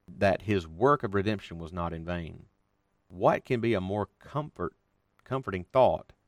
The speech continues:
than knowing that the Son of God himself is praying for you?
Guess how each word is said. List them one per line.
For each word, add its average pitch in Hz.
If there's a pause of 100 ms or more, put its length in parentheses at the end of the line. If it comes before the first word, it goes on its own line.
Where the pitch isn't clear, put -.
(340)
than 95
knowing 98 (400)
that 101
the 87
Son -
of 147
God 131
himself 90 (460)
is 95
praying 92
for -
you? 85